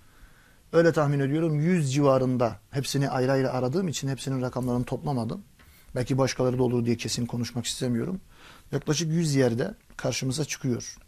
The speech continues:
Çoğu bunların Allah Azze ve Celle'ye isnat ediliyor. Allah'ın fiili olarak Kur'an-ı Kerim'de yer buluyor. Bir kısmı insanlara nispet ediliyor. Mesela insanlara nispet edildiği bir yer,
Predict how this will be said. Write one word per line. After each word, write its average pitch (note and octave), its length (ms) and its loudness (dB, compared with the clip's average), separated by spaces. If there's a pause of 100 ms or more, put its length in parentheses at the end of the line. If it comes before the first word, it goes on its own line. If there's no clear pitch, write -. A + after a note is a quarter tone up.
(260)
Çoğu D#3+ 320 6
bunların C3+ 280 0
Allah C3+ 220 0
Azze B2+ 260 0
ve B2 80 2
Celle'ye A2+ 340 0
isnat A2 360 -6
ediliyor. G2 540 -10 (180)
Allah'ın C3 480 2
fiili C3+ 420 0
olarak A#2 640 -6 (1300)
Kur'an-ı A#2 320 0
Kerim'de G#2+ 340 -4
yer G2+ 240 -6
buluyor. F#2 280 -10 (260)
Bir D3+ 100 0
kısmı C3+ 460 -2
insanlara A2 680 -4 (100)
nispet - 320 -12
ediliyor. F#2 500 -16 (640)
Mesela C3 300 0
insanlara C3 440 -2
nispet B2+ 320 -4
edildiği A#2 440 -2
bir A#2+ 60 -2
yer, A2+ 300 -4